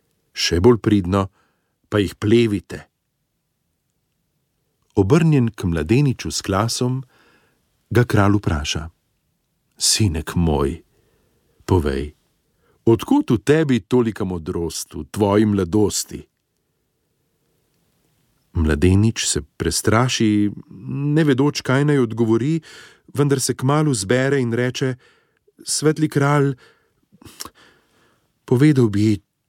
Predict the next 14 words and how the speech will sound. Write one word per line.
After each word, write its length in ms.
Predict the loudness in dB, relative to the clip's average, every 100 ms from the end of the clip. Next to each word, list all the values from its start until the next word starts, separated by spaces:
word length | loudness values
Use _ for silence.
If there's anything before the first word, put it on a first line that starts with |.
| _ -4
če 140 | -2
bi 80 | 0
se 140 | 0
ne 100 | 2
bal 260 | 2 2 2
ostre 400 | 0 -2 -2 -2
kazni." 520 | 0 0 0 -4 -10 -14 _ _ _ _ _ _ _ _ _ _
"Ne 160 | -12 -10
boj 460 | -8 -6 -2 0
se," 340 | 2 0 -4 -10 _ _ _ _ _ _ _ _ -4
mu 160 | 0 2
kralj 340 | 2 2 0
prijazno 580 | 0 0 2 0 -2 -2
veli. 440 | -2 -4 -6 -10